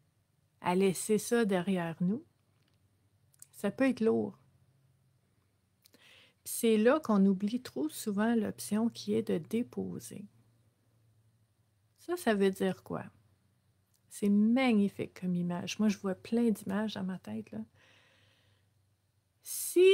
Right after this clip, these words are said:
si j'ai un objet dans mes mains, OK ? Puis que c'est lourd, puis je veux le déposer,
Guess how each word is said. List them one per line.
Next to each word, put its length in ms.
si 320
j'ai 180
un 180
objet 460
dans 180
mes 200
mains, 240
OK ? 200
Puis 120
que 420
c'est 260
lourd, 520
puis 100
je 140
veux 80
le 80
déposer, 720